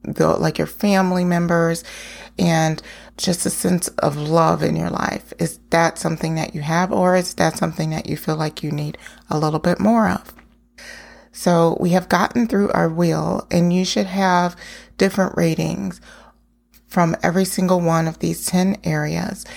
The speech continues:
and it should be a rating from one to ten. So what I would love for you to do is just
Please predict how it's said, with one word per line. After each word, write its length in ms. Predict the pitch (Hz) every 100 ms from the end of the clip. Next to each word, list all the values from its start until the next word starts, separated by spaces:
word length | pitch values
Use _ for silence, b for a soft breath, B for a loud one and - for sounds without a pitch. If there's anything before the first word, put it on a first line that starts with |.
| B B B
and 160 | 170
it 140 | 165 165
should 200 | - 170
be 300 | 165 160 -
a 80 | 160
rating 320 | 160 160 160
from 280 | - 160 151
one 320 | 151 151 151 -
to 380 | - 165 156 160
ten. 520 | - 214 214 - - B B B B B B B B
So 220 | - 185
what 160 | 180 185
I 120 | 190
would 140 | 190
love 260 | - 180 190
for 120 | 247
you 160 | 214 214
to 120 | 190
do 240 | 175 196
is 140 | 180 -
just 260 | 165 -